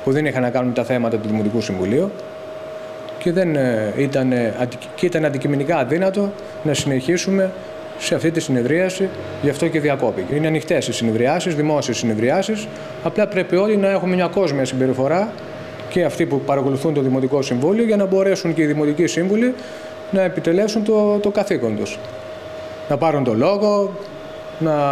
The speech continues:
τοποθετηθούν, ε, πάνω στα θέματα, να κάνουν εισηγήσεις,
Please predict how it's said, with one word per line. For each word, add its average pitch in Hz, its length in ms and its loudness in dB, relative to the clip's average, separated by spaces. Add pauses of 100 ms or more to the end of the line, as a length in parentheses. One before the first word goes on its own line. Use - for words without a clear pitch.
(1120)
τοποθετηθούν, 151 720 2
ε, 139 320 4
πάνω 143 200 0
στα - 140 0
θέματα, 202 680 2 (120)
να 151 80 2 (300)
κάνουν 147 260 0
εισηγήσεις, 190 760 0